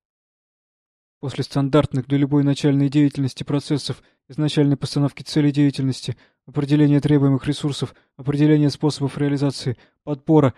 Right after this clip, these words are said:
и назначения соответствующих исполнителей, членов группы или коллектива, процесс становления группы или команды представляет собой процесс эмоционального сплачивания коллектива,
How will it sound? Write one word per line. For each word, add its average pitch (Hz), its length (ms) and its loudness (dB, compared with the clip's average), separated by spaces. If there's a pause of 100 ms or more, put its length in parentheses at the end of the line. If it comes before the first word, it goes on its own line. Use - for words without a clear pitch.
(120)
и 151 80 -8
назначения 147 520 2
соответствующих 147 680 0
исполнителей, 147 640 -4 (340)
членов 147 400 -2
группы 139 340 -2
или 143 100 0
коллектива, 139 600 -2 (340)
процесс 139 300 -4
становления 147 520 0
группы 135 480 -4
или 131 120 -6
команды 135 480 -2 (340)
представляет 147 600 0
собой 147 260 0
процесс 147 540 -2
эмоционального 143 640 -2
сплачивания 135 680 -4
коллектива, 127 580 -4